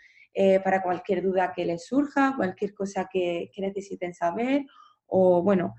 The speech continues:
eh, realizar un entrenamiento personalizado, que suelo hacer de manera, de manera online.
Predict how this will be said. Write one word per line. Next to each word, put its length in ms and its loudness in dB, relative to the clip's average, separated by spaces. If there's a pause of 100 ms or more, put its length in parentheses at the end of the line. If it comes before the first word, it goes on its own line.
(280)
eh, 400 6
realizar 400 4
un 80 4
entrenamiento 600 0
personalizado, 1000 0
que 140 -4
suelo 220 -2
hacer 240 -6
de 80 -2
manera, 580 -2
de 80 -4
manera 340 0
online. 520 0